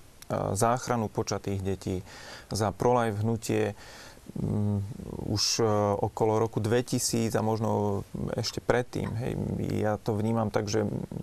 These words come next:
toto už je ovocie tých modlitieb a v týchto modlitbách nesmieme ustávať, ale práve naopak, eh, treba ich, eh, zintenzívňovať a paralelne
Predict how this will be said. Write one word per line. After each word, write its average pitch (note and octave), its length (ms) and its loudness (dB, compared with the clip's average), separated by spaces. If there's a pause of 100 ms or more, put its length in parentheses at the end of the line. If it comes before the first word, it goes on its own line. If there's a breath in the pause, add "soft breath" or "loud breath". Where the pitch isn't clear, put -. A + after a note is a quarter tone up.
(180)
toto A#2 240 0
už A2+ 160 0
je - 80 -8
ovocie B2+ 560 0
tých A2 240 -4
modlitieb A2 560 2 (400 loud breath)
a - 80 -4
v - 100 -6
týchto A#2 220 0
modlitbách G#2+ 560 0 (320)
nesmieme G#2+ 560 0 (160)
ustávať, G#2 560 0
ale F#2 100 -2
práve G#2 300 0
naopak, G2 560 0
eh, - 800 -4 (240)
treba G#2 260 2
ich, G2 240 -2 (240)
eh, G2+ 260 2
zintenzívňovať A2 920 2
a - 100 -2
paralelne G#2 880 4